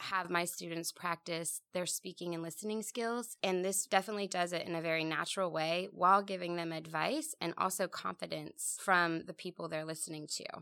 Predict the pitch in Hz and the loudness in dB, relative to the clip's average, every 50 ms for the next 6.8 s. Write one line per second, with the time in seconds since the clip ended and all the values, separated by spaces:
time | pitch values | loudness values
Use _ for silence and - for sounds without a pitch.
0 | 151 _ _ - 185 - 254 247 - 233 247 269 269 240 - 180 170 165 160 165 | -14 _ _ -6 -2 -2 -2 0 2 0 0 0 0 0 2 4 4 4 4 0
1 | 160 170 185 190 208 262 285 254 - - 240 220 220 208 196 175 165 165 170 180 | -2 0 0 2 2 2 2 0 -2 -2 -2 -2 0 0 -2 -4 -2 -2 0 0
2 | 190 196 202 208 - - - 180 175 175 180 180 - 170 175 175 - 185 170 160 | 2 2 0 0 -2 -4 -2 0 2 2 2 2 0 0 -2 0 2 2 2 4
3 | 151 151 147 156 180 220 262 277 - - 220 202 202 190 196 196 202 208 202 - | 4 4 2 2 2 0 -4 -4 0 4 6 6 6 6 4 2 2 0 0 -2
4 | - 196 208 196 208 202 196 - - - 202 190 185 180 180 175 - - - 180 | 0 0 0 2 0 -2 -4 -4 -2 0 0 2 2 2 0 0 -2 -4 -4 0
5 | 175 175 170 170 170 165 170 170 165 _ - 175 - - 190 185 - - 196 175 | 2 4 6 6 6 6 4 2 -2 _ -6 -2 4 4 4 4 4 2 -2 -2
6 | 175 170 170 170 170 165 165 165 165 165 160 165 160 160 - | 0 0 -2 -2 -2 -2 -2 -2 -2 -4 -4 -6 -6 -6 -6